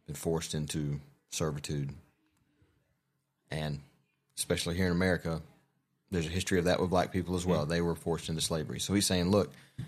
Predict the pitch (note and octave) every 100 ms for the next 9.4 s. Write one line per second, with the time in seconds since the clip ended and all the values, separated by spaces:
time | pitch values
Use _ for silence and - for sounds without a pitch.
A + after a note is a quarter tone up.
0 | - - F2 A2+ B2+ A#2 D#2+ E2+ E2 D#2+
1 | G2 G#2 G2+ - - C#2+ D2 F2+ F#2 E2+
2 | D#2 C#2 - - - _ _ _ _ _
3 | - F2+ E2 - D2+ - F2+ E2 D2 C#2+
4 | C2+ - _ _ _ _ _ _ - -
5 | D2+ - A2 - G2 G2+ F2+ E2 F#2 F2
6 | - D2+ - C#2+ C#2+ - D2+ D#2+ D#2+ D2
7 | F#2 F2 D2+ D2+ C2+ - - _ _ _
8 | _ _ _ _ _ - F2 C#2+ C#2+ D#2
9 | B1+ - A1